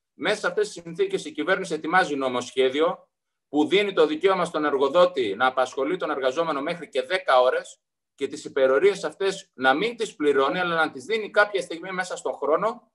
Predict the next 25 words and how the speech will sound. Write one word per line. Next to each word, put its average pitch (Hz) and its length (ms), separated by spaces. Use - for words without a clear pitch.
σε - 240
άδεια. 202 420
Δεν 226 280
μπορεί 202 300
αυτό 165 240
για 156 160
έναν 151 180
εργαζόμενο 131 560
να 123 160
είναι 120 200
ζωή. 104 320
Δεν 220 160
μπορεί 233 180
ένας 208 200
εργαζόμενος 175 380
να 160 80
δουλεύει 151 260
υπερορίες 147 420
για 147 100
να 165 100
πάρει 156 200
κάποια 175 320
στιγμή 131 560
μία 135 320
άδεια. 101 300